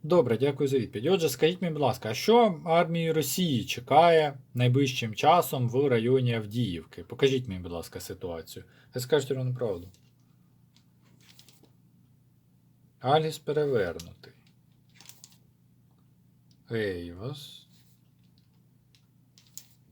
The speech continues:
Хагалас. Наутіс.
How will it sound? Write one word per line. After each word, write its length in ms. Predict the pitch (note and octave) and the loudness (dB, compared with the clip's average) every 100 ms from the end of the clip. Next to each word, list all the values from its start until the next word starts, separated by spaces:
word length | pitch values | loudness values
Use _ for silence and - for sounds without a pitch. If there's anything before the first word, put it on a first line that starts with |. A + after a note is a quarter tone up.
| _ _ _ _ _ _ _ _ _ _ _ | _ _ _ _ _ _ _ _ _ _ _
Хагалас. 1120 | - A2+ G2+ F#2 F2+ F#2+ G#2 C#3 D3 - _ _ _ _ _ _ _ _ _ _ _ _ _ _ _ _ _ _ _ _ _ _ _ _ _ _ _ - | -8 -4 -4 -6 -8 -8 -8 -8 -12 -20 _ _ _ _ _ _ _ _ _ _ _ _ _ _ _ _ _ _ _ _ _ _ _ _ _ _ _ -12
Наутіс. 1040 | A2+ A2 G2 F2+ F#2 - C#3 C3 - | -6 -6 -6 -8 -12 -16 -14 -14 -18